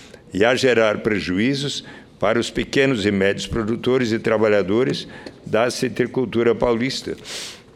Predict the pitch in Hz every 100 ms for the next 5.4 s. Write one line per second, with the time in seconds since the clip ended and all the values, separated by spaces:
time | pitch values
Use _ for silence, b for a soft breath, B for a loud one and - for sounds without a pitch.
0 | - 107 113 110 131 123 104 - 107 101
1 | 76 65 B B B B - 98 - 123
2 | 110 95 139 135 - - - B B B
3 | B - - - - - - - - 101
4 | 107 101 113 107 101 95 92 113 113 110
5 | - 101 90 76